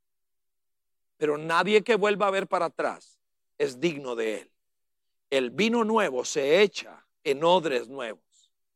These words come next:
Y tenemos un mañana, un futuro al que vamos a conquistar en el nombre de Jesucristo.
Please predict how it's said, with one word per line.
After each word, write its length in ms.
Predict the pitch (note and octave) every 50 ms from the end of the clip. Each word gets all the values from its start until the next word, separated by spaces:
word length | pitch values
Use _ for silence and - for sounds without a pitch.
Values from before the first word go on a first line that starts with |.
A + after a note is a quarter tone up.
| _ _ _ _ _ _ _ _ _ _ _ _ _ _ _ _ _ _ _ _ _ _ _ _
Y 100 | C3 C#3
tenemos 920 | - D#3 C#3+ D#3 F3+ G3+ A3 A3 G#3+ G#3+ F#3 D#3+ C3 A#2 - - - - _ _ _ _ _ _ _
un 260 | - F3 F3+ F#3 F#3
mañana, 600 | F#3 F3+ E3 E3 E3+ F3+ F#3+ G3+ G#3 G3+ F#3+ E3+ E3
un 140 | F3 F3+ E3+
futuro 640 | - G3+ F#3 - - - G3+ G#3 G#3 E3+ D3+ C3+
al 100 | C3 C3
que 140 | - E3 D3+
vamos 300 | D3 D#3 E3+ G#3 G#3 -
a 100 | A#3+ G3
conquistar 840 | - _ G#3 A3+ A#3 B3+ G#3 - A#3 F#3 - - _ A3 A3+ A3 A3
en 120 | G#3+ E3+
el 200 | F3+ E3 D3 C#3
nombre 420 | D3+ F3 G3 G3+ F#3 F3 D#3 C#3 C3
de 100 | B2+ A#2
Jesucristo. 720 | B2 C3 A#2 - C3+ A#2+ F#2 - - G#2 G2+ - - -